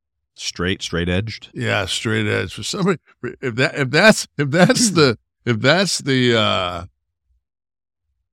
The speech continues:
Speaker 2: yeah, if that, if that's the look you get if you go straight edge, God, imagine if he did a gagger.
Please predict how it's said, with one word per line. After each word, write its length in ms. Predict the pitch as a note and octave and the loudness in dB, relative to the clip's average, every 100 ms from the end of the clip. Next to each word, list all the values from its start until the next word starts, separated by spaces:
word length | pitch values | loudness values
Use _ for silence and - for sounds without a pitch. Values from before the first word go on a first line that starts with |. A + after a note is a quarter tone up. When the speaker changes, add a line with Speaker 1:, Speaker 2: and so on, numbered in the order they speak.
| _ _ _ _ _ _ _ _ _ _ _ | _ _ _ _ _ _ _ _ _ _ _
Speaker 2:
yeah, 220 | C3+ A2+ G#2+ - | -4 -2 -4 -6
if 140 | G#2 | -6
that, 180 | C3 - | -2 2
if 160 | D3 | 4
that's 320 | C#3+ F#3 - - | 6 4 4 2
the 100 | D#3+ | 2
look 320 | D3+ F3 - | 2 0 -2
you 160 | D3 | -2
get 280 | A2+ A#2+ C#3 | 0 0 2
if 100 | C#3 | 2
you 120 | A2+ G#2+ | -2 0
go 180 | A#2 A#2+ | 0 0
straight 460 | - A#2+ A#2+ A#2+ | -2 -2 0 2
edge, 480 | A#2 C3 D#3 D#3 - _ _ _ _ | 2 2 0 -4 -10 _ _ _ _
God, 300 | D3 E3 A2+ | -2 0 0
imagine 420 | G#2+ D3 F3 D#3+ | 2 2 2 0
if 60 | C#3+ | 0
he 80 | C3+ | 2
did 180 | C#3 | 2
a 80 | B2+ | 0
gagger. 680 | F2+ G#2+ G#2+ C3 D#3+ G3+ | 0 2 4 4 0 -4